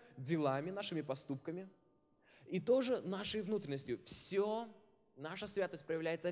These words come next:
всем тем, что мы способны из себя воспроизводить, творить.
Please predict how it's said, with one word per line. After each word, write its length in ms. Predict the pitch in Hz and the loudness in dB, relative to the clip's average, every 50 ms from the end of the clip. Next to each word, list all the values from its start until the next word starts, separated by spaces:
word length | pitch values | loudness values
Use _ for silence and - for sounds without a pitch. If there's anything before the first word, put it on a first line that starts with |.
| 175 - | -2 -4
всем 480 | - - - - 233 254 262 262 240 - - - - | -10 -14 -8 -4 -2 -2 -2 -2 -4 -10 -14 -18 -10
тем, 420 | - 214 190 170 151 131 120 104 98 - - - _ _ _ _ _ _ _ _ _ _ _ _ _ _ _ _ _ | -4 -2 0 0 0 0 -2 -6 -10 -16 -20 -20 _ _ _ _ _ _ _ _ _ _ _ _ _ _ _ _ _
что 340 | - - - - 175 156 | -10 -10 -6 -4 -2 -2
мы 300 | 143 139 139 147 175 220 | 0 0 2 2 2 0
способны 680 | 208 - - 190 190 180 - 196 190 175 160 180 147 - - | 0 -2 -6 -6 -8 -6 -4 -4 -2 -2 -2 -6 -6 -6 -8
из 140 | 170 160 - | -8 -8 -8
себя 400 | - 175 165 170 196 196 185 - - - - - _ _ _ | -8 -6 -4 -2 -2 -4 -4 -8 -14 -20 -20 -20 _ _ _
воспроизводить, 1300 | 143 147 175 214 196 - - - - 190 196 190 190 185 160 175 180 190 180 151 147 139 113 - - - - _ _ _ _ _ | -8 -4 -4 -4 -4 -6 -8 -8 -6 -4 -4 -4 -4 -4 -4 -4 -6 -6 -6 -4 -4 -4 -4 -4 -8 -16 -20 _ _ _ _ _
творить. 720 | - 135 131 143 143 139 139 143 165 151 139 - - - | -10 -6 -4 -4 -4 -4 -4 -4 -4 -6 -4 -6 -8 -10